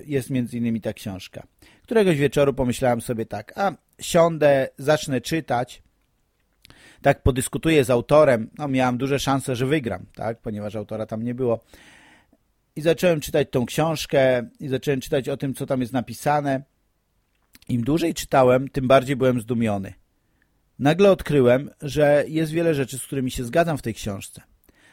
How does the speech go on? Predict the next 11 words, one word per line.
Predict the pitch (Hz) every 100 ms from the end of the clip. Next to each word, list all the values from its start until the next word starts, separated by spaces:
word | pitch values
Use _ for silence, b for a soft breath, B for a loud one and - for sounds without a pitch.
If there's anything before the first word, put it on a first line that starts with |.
| _
Że | 131
rzeczy, | 135 151 165
z | 143
którymi | 156 143 127
się | -
nie | 135 165
zgadzałem, | 160 151 135 113 107 110 -
nie | 120
znając | 110 127 123 120
tematu | 143 147 127 98
zresztą, | 95 90 - 113